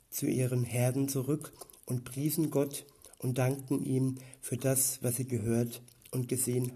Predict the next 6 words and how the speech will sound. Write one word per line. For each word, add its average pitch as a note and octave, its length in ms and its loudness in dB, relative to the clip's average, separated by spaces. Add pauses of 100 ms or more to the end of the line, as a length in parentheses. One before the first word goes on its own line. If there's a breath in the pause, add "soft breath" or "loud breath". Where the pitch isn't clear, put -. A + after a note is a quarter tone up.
(120)
hatten. G#2 360 -4 (840)
Es - 160 -4
war B2+ 220 0
alles E3 240 2
genauso D3+ 540 2
gewesen, A2 560 2